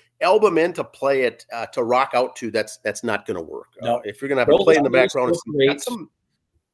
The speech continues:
Speaker 1: some mellow stuff. Uh, the guitar work I, I would listen to once through, all the way through, just the guitar work on his, uh,
Speaker 2: Yep.
Speaker 1: very, very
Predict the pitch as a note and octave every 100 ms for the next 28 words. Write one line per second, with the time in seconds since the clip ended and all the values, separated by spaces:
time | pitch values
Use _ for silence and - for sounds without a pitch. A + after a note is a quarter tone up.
0 | _ _ _ - - C3 G#2+ G#2+ D#3+ F3+
1 | - E3+ D3+ - C3+ B2 A#2 A#2 C3+ -
2 | E3 F#3 E3 D3+ - C3 C3+ A#2+ A2 C3
3 | - A#2+ B2+ B2+ B2+ - _ _ _ _
4 | _ _ G#2 A#2+ A#2 - B2+ A#2+ G#2+ A2
5 | A2 A2 G2+ - G2+ A#2+ B2 G#2 F#2+ -
6 | - B2+ B2 F#2 E2 D2 D2 - D#2 D#2
7 | - D#2 C3 C#3 - _ _ _ _ -
8 | _ _ F2 A#2+ A2 E2 G2 E2+